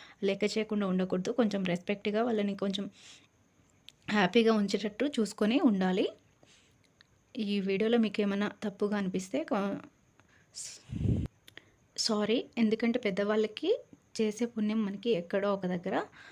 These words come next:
సహాయపడుతుంది. కాబట్టి పెద్దవాళ్ళకి ఇలా మనం అప్పుడప్పుడు హాస్పిటల్కి తీసుకెళ్ళడం, వాళ్ళని కొంచెం జాగ్రత్తగా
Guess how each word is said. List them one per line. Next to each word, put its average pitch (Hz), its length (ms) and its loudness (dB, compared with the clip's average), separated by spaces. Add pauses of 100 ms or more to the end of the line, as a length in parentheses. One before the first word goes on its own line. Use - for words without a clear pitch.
(200)
సహాయపడుతుంది. 202 720 0 (240)
కాబట్టి 202 340 -4 (120)
పెద్దవాళ్ళకి 202 600 -4 (100)
ఇలా 208 200 -2
మనం 240 160 -4 (480)
అప్పుడప్పుడు 220 420 0 (100)
హాస్పిటల్కి 190 600 -4
తీసుకెళ్ళడం, 196 540 -6 (100)
వాళ్ళని 185 260 0 (100)
కొంచెం 190 260 2 (460)
జాగ్రత్తగా 190 420 -2